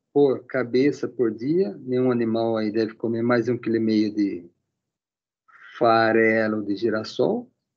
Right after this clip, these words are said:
E para suínos e aves, no máximo cinco por cento da composição da ração.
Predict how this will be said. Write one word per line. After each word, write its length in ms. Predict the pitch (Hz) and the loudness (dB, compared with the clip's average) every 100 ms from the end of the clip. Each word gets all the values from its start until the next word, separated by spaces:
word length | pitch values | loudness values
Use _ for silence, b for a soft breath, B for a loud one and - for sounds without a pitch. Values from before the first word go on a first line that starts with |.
| _ _ _ _ _ _ _ _ _ _ | _ _ _ _ _ _ _ _ _ _
E 160 | 151 151 | 0 0
para 600 | 151 - 156 156 165 165 | -2 -2 4 6 6 4
suínos 1040 | 139 - - - 160 143 135 131 127 117 | 0 -10 -8 4 6 6 4 4 2 2
e 100 | 120 | 4
aves, 600 | 127 139 170 185 208 - | 4 4 2 -2 -6 -8
no 200 | 147 156 | -4 0
máximo 640 | 151 147 170 170 - 185 190 | 2 2 0 -4 -4 -2 -2
cinco 540 | 185 - - 180 180 | -6 -8 -2 -2 0
por 200 | 180 185 | 2 2
cento 440 | - - 156 160 156 | 2 0 0 0 -2
da 160 | 156 | -2
composição 800 | 156 156 147 147 135 - 139 147 | -2 -2 2 0 0 -4 -4 -2
da 200 | 131 143 | -2 -2
ração. 460 | 143 160 - 107 - | -2 -4 -6 -12 -14